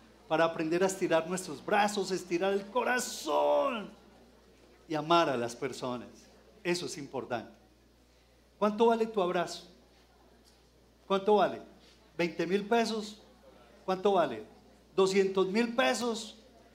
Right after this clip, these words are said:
Porque es que hay unos que son bien tacaños, ¿sí o no? O al contrario, como que esos abrazos son muy costosos. Y tenemos que aprender a abrazar, porque es aquí donde el Señor rompe los paradigmas, nos libera.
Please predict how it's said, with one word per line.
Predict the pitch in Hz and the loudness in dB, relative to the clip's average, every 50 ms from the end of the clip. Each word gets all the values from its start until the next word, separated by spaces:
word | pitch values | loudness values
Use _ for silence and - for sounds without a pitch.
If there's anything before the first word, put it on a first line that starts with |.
| - - - - - | -20 -20 -16 -4 -2
Porque | 180 175 - - 175 | -2 -2 0 -4 -4
es | 160 - | -4 -2
que | - 202 | -2 0
hay | 202 214 214 | 0 0 0
unos | 208 208 208 202 | 0 0 0 -2
que | - - 196 175 | -2 -4 -6 -2
son | 185 185 190 185 - - | -2 -2 -2 -4 -8 -12
bien | - 311 320 - - - 285 - - | -10 -6 -4 -2 -2 -2 -2 -4 -4
tacaños, | - 247 240 - 294 - 285 262 247 240 220 202 175 | -4 -4 -2 2 2 2 2 2 0 0 0 0 0
¿sí | 214 254 | 2 2
o | 240 202 175 | 2 2 2
no? | 151 135 127 120 - - - - - - _ - - - - | 0 -2 -8 -10 -14 -18 -20 -20 -20 -20 _ -20 -20 -8 0
O | 165 165 | 4 4
al | 175 170 - | 4 2 2
contrario, | - 185 160 156 - 175 196 190 190 180 165 147 120 107 - - - - - | -2 -2 -2 -2 0 0 2 4 4 4 2 0 -2 -4 -6 -14 -16 -10 -8
como | 170 165 165 156 160 | -6 -4 -4 -6 -6
que | - 160 151 | -6 -6 -6
esos | 151 - 190 180 - 190 | -6 -6 -8 -6 -2 0
abrazos | 160 151 143 147 151 175 175 175 - 202 180 - | 0 0 0 0 -2 -2 -2 -2 -4 -8 -10 -6
son | - 175 170 170 170 | -6 -6 -6 -4 -4
muy | 180 185 160 156 - - | 0 0 0 0 -2 -6
costosos. | - 143 127 - - - - 139 127 113 - 120 101 - - - - - _ _ _ _ _ _ _ _ | -8 -8 -6 -8 -10 -6 -4 -4 -4 -4 -6 -12 -16 -18 -20 -20 -20 -20 _ _ _ _ _ _ _ _
Y | - 196 | -8 2
tenemos | 214 208 220 247 254 247 | 2 2 2 2 -4 -2
que | - 262 | -4 -4
aprender | 254 254 247 254 254 254 247 247 | -4 -4 -6 -4 -2 -2 -2 -2
a | 240 | -2
abrazar, | 240 247 220 202 - 240 233 247 247 233 226 - - - _ _ _ _ _ _ _ | -2 -2 -6 -6 -2 0 0 0 0 -2 -4 -12 -20 -20 _ _ _ _ _ _ _
porque | - 180 - - - 180 | -6 -4 -4 0 -2 -2
es | 180 226 | 0 0
aquí | 220 220 - - 214 220 | -4 -6 -4 -4 -2 0
donde | 220 214 208 190 - 160 | 0 0 -2 -2 -2 -4
el | 147 147 | -4 -4
Señor | - - 156 135 147 165 190 196 196 185 160 143 139 | -4 -4 -4 -6 -4 -4 -2 0 0 0 -2 -4 -2
rompe | 156 175 175 170 151 135 - 143 127 120 | 2 4 4 4 2 -2 -8 -8 -6 -6
los | 120 123 120 - | -6 -6 -8 -10
paradigmas, | - - 127 120 120 120 135 143 139 143 131 135 135 - - | -8 -6 -4 -4 -2 -2 -4 -6 -6 -6 -8 -8 -8 -8 -10
nos | 156 160 170 165 - - 156 | -6 -6 -6 -6 -6 -10 -10
libera. | 165 185 180 202 214 226 220 196 160 117 - - - | -8 0 4 6 6 6 6 4 2 2 0 -6 -16